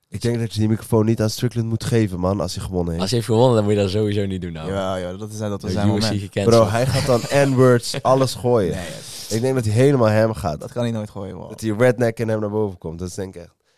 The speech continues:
Speaker 2: Maar
Speaker 1: Nee,
Speaker 2: Str-,
Speaker 1: maar
Speaker 2: Strickland heeft ook al een zieke, ik zat pas geleden te kijken, maar hij heeft er, eh,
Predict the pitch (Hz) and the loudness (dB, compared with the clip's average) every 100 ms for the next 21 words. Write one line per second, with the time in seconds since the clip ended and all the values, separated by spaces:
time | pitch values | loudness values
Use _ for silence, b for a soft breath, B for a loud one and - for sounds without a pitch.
0 | _ 117 107 107 113 - 104 - 160 147 | _ -4 -2 -2 -6 -8 -16 -8 -6 -4
1 | 113 104 - - 90 90 - 123 - - | -4 -4 -6 -2 -2 -2 -4 -4 -6 -6
2 | 113 - 113 101 87 - 127 127 78 73 | -8 -8 -8 -6 -6 -8 -10 -8 -8 -8
3 | 92 87 90 87 87 80 60 | -8 -8 -8 -8 -8 -10 -12